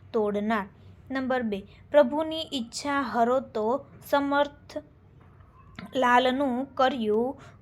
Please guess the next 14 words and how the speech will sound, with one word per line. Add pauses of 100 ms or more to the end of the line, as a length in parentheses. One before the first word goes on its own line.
(120)
સ્વપ્ન
પૂર્ણ
થશે.
તો
જવાબ
આવશે
બ, (540)
સવા
મણનું
સક્કરિયું
ઉગાડવાનું. (440)
નંબર (100)
ત્રણ, (1600)
પાઠના